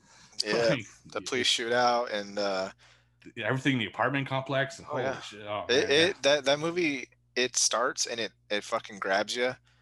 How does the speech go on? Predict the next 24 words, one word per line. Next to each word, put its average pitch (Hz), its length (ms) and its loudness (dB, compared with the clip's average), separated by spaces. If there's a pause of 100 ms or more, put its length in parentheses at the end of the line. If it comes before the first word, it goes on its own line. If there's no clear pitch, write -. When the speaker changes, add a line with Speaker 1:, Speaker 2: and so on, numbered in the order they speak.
(360)
Speaker 2:
I 120 60 0
remember, 160 260 2
I 117 120 4
mean, 117 200 -6
vividly 113 360 -2
the 101 100 -6
first - 220 -4
time 110 120 -4
I 101 40 -6
watched 98 240 0
that 110 160 -4
movie, 95 260 -6
and 92 100 -6
it 98 60 -8
was, 98 100 -10
like, 104 140 -6
the - 80 -12
first - 560 -4 (800)
ultra 107 600 0
gory 101 420 -2
movie 98 300 -4
I 95 120 4
ever 98 160 -2
saw. 104 360 0